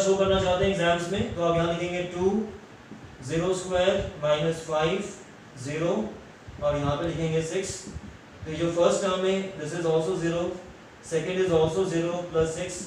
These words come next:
and what is your answer? Your answer is six। अब अगर आपसे पूछा जाए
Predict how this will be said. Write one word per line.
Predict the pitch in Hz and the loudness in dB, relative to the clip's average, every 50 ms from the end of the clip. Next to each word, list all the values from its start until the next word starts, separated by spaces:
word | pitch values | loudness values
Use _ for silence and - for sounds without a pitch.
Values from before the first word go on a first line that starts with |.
| - - - - - - | -12 -14 -16 -16 -10 -8
and | 151 147 147 | -6 -2 0
what | 143 147 160 | 2 2 2
is | 170 170 160 | 2 2 2
your | 170 165 156 | 2 2 2
answer? | 151 151 151 156 170 202 208 - - - - - - - 135 | 2 -2 -2 -4 -4 -6 -6 -8 -10 -14 -18 -18 -16 -10 -6
Your | 139 143 143 139 127 131 | -2 -2 -2 -2 -2 -4
answer | 131 127 127 135 143 135 139 160 | -6 -6 -6 -6 -6 -6 -4 -6
is | - - - - - - - - | -6 -8 -12 -14 -16 -18 -16 -14
six। | - - - - - - - - - - - - - - - - - - - - - - - - - - - - - - - - - - - - - - - - - - - - - | -12 -12 -10 -10 -12 -12 -12 -6 -4 -4 -4 -4 -8 -14 -18 -16 -16 -14 -12 -12 -12 -12 -12 -12 -14 -14 -14 -16 -16 -14 -14 -14 -14 -14 -18 -20 -18 -18 -14 -14 -14 -14 -14 -8 0
अब | 165 180 180 175 175 | 0 2 2 2 4
अगर | 170 190 220 220 | 6 6 8 8
आपसे | 220 214 - 220 220 | 6 6 6 6 6
पूछा | 196 185 185 190 190 | 6 6 4 4 2
जाए | - 143 131 - - | 2 2 0 -2 -4